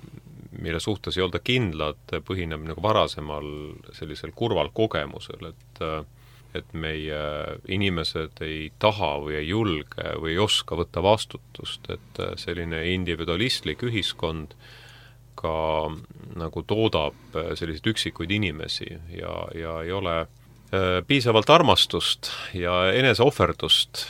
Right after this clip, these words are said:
et, äh, kes tahaks ennast ohverdada, et, äh, et tahetakse teha karjääri või tahetakse elada oma elu,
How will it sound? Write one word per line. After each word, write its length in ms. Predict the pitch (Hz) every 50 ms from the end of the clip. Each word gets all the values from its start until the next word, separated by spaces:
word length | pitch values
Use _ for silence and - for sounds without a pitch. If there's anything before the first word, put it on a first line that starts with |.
| -
et, 480 | - 85 85 - - - - - - -
äh, 300 | 90 87 85 85 82 80 - - -
kes 160 | - - -
tahaks 300 | - 123 110 98 - -
ennast 260 | 98 87 82 82 -
ohverdada, 680 | 110 110 - - - 80 - - 87 87 - - - 87 87
et, 340 | - - - - - - -
äh, 240 | 92 90 - 90 90 90 - 95 92 - - -
et 100 | - -
tahetakse 520 | - 90 87 82 80 - - - - - 87
teha 260 | 92 95 90 85 82
karjääri 640 | - 85 82 87 101 120 127 123 107 95 92 92 85
või 440 | 85 87 87 87 87 85 85 82 - - - - - - - - - - - - -
tahetakse 480 | - - 87 82 - - 87 - -
elada 240 | 104 101 90 82 95
oma 220 | 98 101 92 85 92
elu, 520 | 113 127 127 107 90 85 82 82 82 80